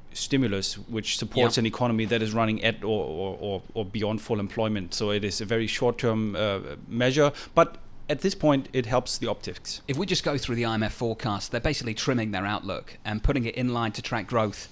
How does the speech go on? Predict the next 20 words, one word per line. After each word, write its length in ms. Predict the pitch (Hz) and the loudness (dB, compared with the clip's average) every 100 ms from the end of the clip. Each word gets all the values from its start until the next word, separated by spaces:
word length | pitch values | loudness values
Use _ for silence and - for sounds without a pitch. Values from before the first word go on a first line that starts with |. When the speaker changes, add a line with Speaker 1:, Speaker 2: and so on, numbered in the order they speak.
| - - - - | -18 -20 -20 -6
Speaker 2:
that 80 | 117 | -4
we 80 | 113 | -2
got 160 | 107 | 0
last 380 | 117 147 - - | 2 2 0 -2
year. 180 | 92 90 | -4 -2
I 60 | |
mean, 100 | 104 | -2
the 60 | 123 | -2
growth 260 | 151 151 127 | -2 -2 -2
last 300 | 127 120 110 | -2 -2 -4
year 80 | |
was 100 | 98 | -4
pretty 240 | - 135 107 | -4 -4 -2
decent. 460 | 131 135 - 90 | -2 -2 -2 -4
If 80 | 104 | 0
we 80 | 175 | 0
plateau 480 | - 165 - 160 127 | 2 0 2 2 2
around 220 | 117 110 | 2 2
these 180 | 110 104 | 0 0
levels, 560 | 120 107 92 85 - | 0 0 -4 -6 -8